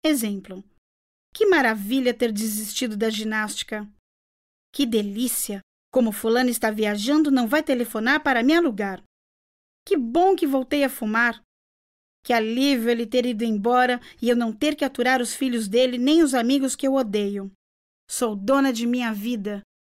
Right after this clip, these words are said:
Que privilégio. Reserve o próximo fim de semana só para você. Escreva na agenda, em vermelho, bem grande: Dia de ser feliz. Proteja-se e não convide ninguém para esse programa.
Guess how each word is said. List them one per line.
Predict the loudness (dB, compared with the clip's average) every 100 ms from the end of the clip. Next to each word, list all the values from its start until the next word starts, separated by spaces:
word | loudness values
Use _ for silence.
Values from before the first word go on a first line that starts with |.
| _
Que | -6 -6
privilégio. | -6 -6 -6 -4 -4 -4 -6 -6 -8 -10 -14 -18 _ _ _ _ _ _ _
Reserve | 0 2 2 0 0
o | -2
próximo | 0 0 -2 -4
fim | 0 0
de | 0
semana | -2 -2 -2 -2 -4 -10 _ _
só | -8 0 2
para | 2 0 0
você. | -2 -4 -6 -8 -12 _ _ _ _ _ _ _
Escreva | -6 -2 0 2 2
na | 2
agenda, | 0 -2 -2 0 -2 -2
em | 0 2
vermelho, | 2 0 -4 -6 -10 -14 _ _
bem | 0 2 4
grande: | 4 0 -2 -8 -10 -16 _ _ _
Dia | -2 2 2
de | 0 -2
ser | -4 -4
feliz. | -4 -4 -8 -12 -16 -18 _ _ _ _ _ _ _ _
Proteja-se | -2 -2 2 2 2 -2 -8 -10 -12 -16 _ _ _ _
e | 4
não | 4 4
convide | 2 2 2 0 2
ninguém | 4 4 4 2
para | 2 2 2
esse | 0 -4
programa. | -4 -4 -4 -6 -8